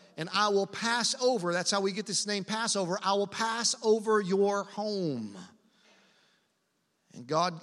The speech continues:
issues this decree to the people of Israel. Now imagine this scene.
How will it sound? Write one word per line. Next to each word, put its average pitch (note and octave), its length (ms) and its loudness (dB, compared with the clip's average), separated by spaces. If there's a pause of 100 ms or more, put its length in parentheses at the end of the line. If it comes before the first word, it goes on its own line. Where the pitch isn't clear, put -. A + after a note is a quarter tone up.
issues G3+ 440 0
this F#3 260 0
decree G3+ 680 -6
to F#3 100 -6
the D#3+ 100 -8
people F#3 720 -4 (1800)
of D#3 400 -2 (120)
Israel. C#3 560 -2 (1040)
Now D#3+ 180 4
imagine F3 400 -2
this E3 120 -6
scene. B2 420 -6